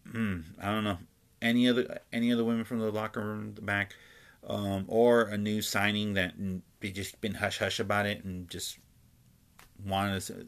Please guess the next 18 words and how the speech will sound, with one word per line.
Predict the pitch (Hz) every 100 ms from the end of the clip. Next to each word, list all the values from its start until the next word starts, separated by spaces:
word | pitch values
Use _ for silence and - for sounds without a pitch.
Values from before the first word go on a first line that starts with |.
| -
wanted | - 104 98
to | - 98 90 87 78 - 101
introduce | 92 90 98 92
on | 95
here. | 110 113 - - - - - -
Who | - 120
knows? | 104 80 - - - - - -
So, | - 95 92 90
um, | 92 92 92 90 90 87 85 _ _ _
we're | 101 113
just | 151
gonna | 160
wait | 156
and | 143
see | -
on | 165
that | 107 -
one. | 82